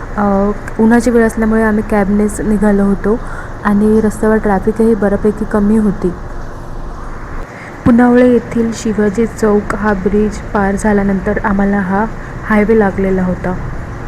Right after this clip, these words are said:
तब्बल सत्तेचाळीस मिनिटांचा प्रवास करून आम्ही कसबा गणपतीला पोहोचलो होतो. खरं तर मी कसबा गणपतीला येण्याची ही दुसरी वेळ होती.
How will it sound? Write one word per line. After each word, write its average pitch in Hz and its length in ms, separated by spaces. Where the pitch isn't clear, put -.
तब्बल 240 260
सत्तेचाळीस 240 720
मिनिटांचा 214 640
प्रवास 202 440
करून 202 460
आम्ही 202 280
कसबा 214 340
गणपतीला 202 580
पोहोचलो 202 500
होतो. 185 260
खरं 208 240
तर 208 120
मी 214 140
कसबा 202 380
गणपतीला 208 720
येण्याची 196 500
ही 202 240
दुसरी 214 400
वेळ 208 180
होती. 185 320